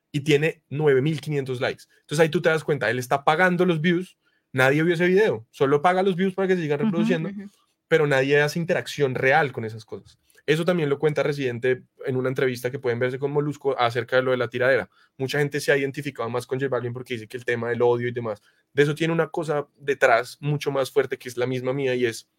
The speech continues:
Speaker 1: al verdadero artista lo tienen bloqueado. ¿Por qué? Porque a ti una disquera hoy en día te dice como, "Ay, es muy bueno tu producto, pero mira, es que este tiene nueve billones en el, en el video". Y uno le dice, "Brother, pero son falsos,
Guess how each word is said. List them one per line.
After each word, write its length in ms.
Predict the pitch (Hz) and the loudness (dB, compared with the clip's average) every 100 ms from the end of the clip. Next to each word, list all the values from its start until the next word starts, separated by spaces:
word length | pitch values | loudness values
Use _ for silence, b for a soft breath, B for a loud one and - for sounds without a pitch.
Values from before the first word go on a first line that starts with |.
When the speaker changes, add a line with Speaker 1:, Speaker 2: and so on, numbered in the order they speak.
| _ _ _ _ _ _ _ _ _ - | _ _ _ _ _ _ _ _ _ -4
Speaker 1:
al 140 | 123 | -2
verdadero 380 | 123 120 113 139 | 0 0 2 2
artista 380 | 135 170 151 147 | 0 -4 -4 -4
lo 100 | 131 | -4
tienen 220 | 120 110 | -6 -4
bloqueado. 480 | 113 110 104 98 101 | -4 -2 -2 -4 -4
¿Por 180 | 120 110 | -8 -2
qué? 220 | 113 92 B B B | -2 -2 B B B
Porque 200 | - 113 | -10 -2
a 60 | 123 | -2
ti 100 | 131 | 2
una 120 | 135 | 2
disquera 560 | 151 143 165 143 135 143 _ - | 2 0 4 4 4 -4 _ -4
hoy 160 | 127 | 0
en 80 | 123 | 2
día 140 | 131 127 | 2 2
te 80 | |
dice 140 | 131 127 | 2 0
como, 160 | 139 131 | -2 4
"Ay, 380 | 147 160 160 147 | 6 6 2 0
es 160 | 139 139 | 0 2
muy 180 | 175 | 2
bueno 260 | 165 170 175 | 2 0 -2
tu 60 | 175 | 0
producto, 340 | 165 139 135 | -2 0 0
pero 140 | 151 143 | 2 2
mira, 180 | 135 135 | 2 -2
es 140 | 135 | -4
que 100 | - | -6
este 140 | 147 | -6
tiene 220 | 147 156 156 | -4 -2 0
nueve 240 | 160 156 | 4 4
billones 360 | 160 127 123 123 | 2 0 -2 -2
en 120 | 135 | -6
el, 100 | 127 | -4
en 180 | 120 120 | -4 -4
el 80 | 120 | -6
video". 300 | 117 113 107 _ _ | -4 -4 -6 _ _
Y 60 | 139 | 2
uno 80 | 143 | 4
le 60 | 147 | 4
dice, 120 | 135 | 2
"Brother, 280 | 123 139 139 | 2 2 4
pero 140 | 135 | 0
son 180 | 123 113 | 0 4
falsos, 340 | 139 139 117 | 4 4 -2